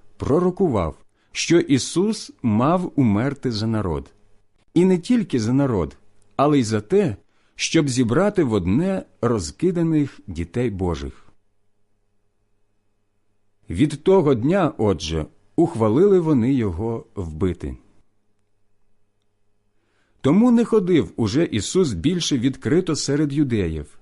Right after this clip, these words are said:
а подався звідти в околицю неподалеку пустині, у місто, зване Ефраїм, і перебував там з учнями своїми.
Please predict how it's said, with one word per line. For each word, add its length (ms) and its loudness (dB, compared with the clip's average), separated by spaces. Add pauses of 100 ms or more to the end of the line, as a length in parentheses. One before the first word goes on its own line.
(220)
а 120 0
подався 560 0
звідти 640 -2 (280)
в 140 -4
околицю 560 2
неподалеку 800 0
пустині, 760 -4 (320)
у 100 2
місто, 640 -2 (120)
зване 600 -2 (200)
Ефраїм, 680 -4 (540)
і 100 4
перебував 720 0
там 180 -2
з 220 -10
учнями 720 -4
своїми. 720 -6